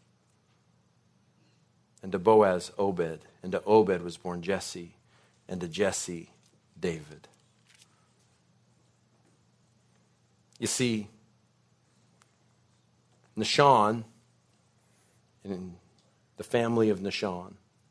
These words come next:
his son Salmon, married, married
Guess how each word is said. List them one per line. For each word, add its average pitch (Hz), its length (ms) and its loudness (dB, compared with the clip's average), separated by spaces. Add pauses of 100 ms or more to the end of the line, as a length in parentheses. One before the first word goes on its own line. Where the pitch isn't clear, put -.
(520)
his 104 140 -4
son 107 260 -2
Salmon, 92 580 0 (1200)
married, 104 540 0 (1400)
married 120 560 0